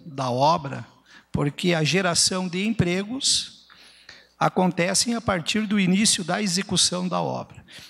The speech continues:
Então, existe um tempo da concepção, da elaboração dos projetos para o início da execução. É, mas mesmo assim, para a retomada de uma obra,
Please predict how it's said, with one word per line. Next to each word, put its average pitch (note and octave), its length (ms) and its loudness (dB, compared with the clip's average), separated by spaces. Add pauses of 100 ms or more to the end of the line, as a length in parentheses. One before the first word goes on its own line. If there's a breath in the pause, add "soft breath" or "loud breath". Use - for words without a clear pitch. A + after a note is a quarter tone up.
(180 loud breath)
Então, F#3 540 2
existe F3 520 2
um A3 100 -2
tempo F3 380 0
da C#3+ 140 -2
concepção, E3+ 1080 0
da D3 140 -4
elaboração D3+ 760 2
dos D#3+ 180 -2
projetos D3 640 -2
para E3 220 0
o E3 60 0
início D#3 480 2
da C#3+ 120 -4
execução. C#3+ 720 -2 (3250 loud breath)
É, - 240 0
mas G3 340 0
mesmo B3 420 2
assim, A#3+ 300 0
para G#3+ 280 0
a G3 40 0
retomada E3+ 880 2
de D3+ 180 2
uma D#3 220 4
obra, D3 460 -2